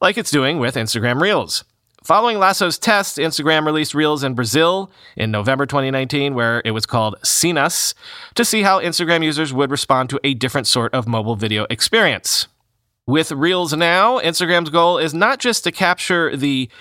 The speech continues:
now potentially up for grabs TikTok audience in the U S, it's to steal them away,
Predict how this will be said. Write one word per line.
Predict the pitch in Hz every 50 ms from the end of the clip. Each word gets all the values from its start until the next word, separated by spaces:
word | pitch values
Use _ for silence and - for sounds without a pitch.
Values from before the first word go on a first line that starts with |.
| - - - - - - -
now | 104 113 117 117
potentially | - - 110 - 131 117 - 120 117 104
up | 113 107
for | - 113
grabs | 104 95 107 110 107 107 101 101 - - - - -
TikTok | - 143 - - 131 113 -
audience | - 123 123 123 117 113 -
in | 117 107
the | 107
U | 120 143 170
S, | 185 170 156 156 - - - - - - - - - -
it's | - 143 - -
to | - 180
steal | 165 - - - 196 190 170
them | 170 160 160
away, | 160 175 175 185 180